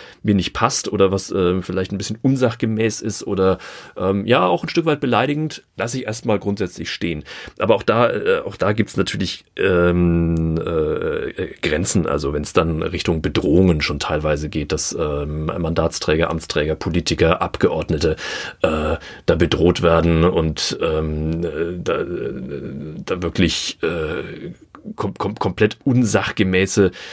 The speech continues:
äh, Beschimpfungen einfach kommen, ja, wenn dann, dann, äh, dann zieh ich auch immer mal die Reißleine. Also was ich schon gemacht habe, ähm,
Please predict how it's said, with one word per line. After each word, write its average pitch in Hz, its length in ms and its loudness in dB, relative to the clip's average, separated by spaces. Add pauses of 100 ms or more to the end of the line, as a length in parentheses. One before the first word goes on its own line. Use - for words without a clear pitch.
(300)
äh, 87 340 4 (260)
Beschimpfungen 113 760 4
einfach - 400 -8
kommen, 64 360 -10
ja, 85 260 -4
wenn 87 120 -6
dann, 82 600 -6
dann, 85 320 -4
äh, - 340 -10
dann 87 180 -4
zieh - 140 -6
ich 113 60 -2
auch 95 100 0
immer 87 100 0
mal 82 100 -2
die 78 100 -4
Reißleine. 71 560 -6
Also - 160 -4
was 107 120 2
ich 123 80 0
schon 131 120 2
gemacht 107 320 4
habe, 127 300 4 (1160)
ähm, 101 400 4